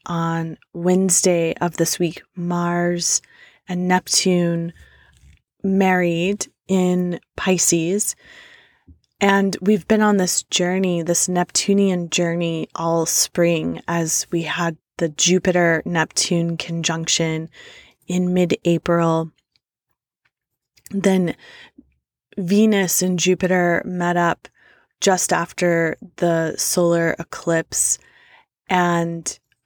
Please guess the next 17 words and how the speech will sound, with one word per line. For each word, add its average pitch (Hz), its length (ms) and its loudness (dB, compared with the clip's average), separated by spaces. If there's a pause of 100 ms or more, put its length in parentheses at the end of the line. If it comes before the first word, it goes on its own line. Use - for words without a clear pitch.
(120)
this 180 400 0
week, 175 300 -4 (100)
Mars 180 560 2
and 175 240 -4
Neptune 160 800 -6
have 170 240 -4
met 165 240 0
up, 160 220 -2 (420)
and 190 180 2
they're 190 120 4
still 240 400 2
conjunct. 175 720 -2
Mars 175 580 2
is 170 140 -4
currently 180 500 -2
separating. 160 880 -2 (760)
And 190 440 0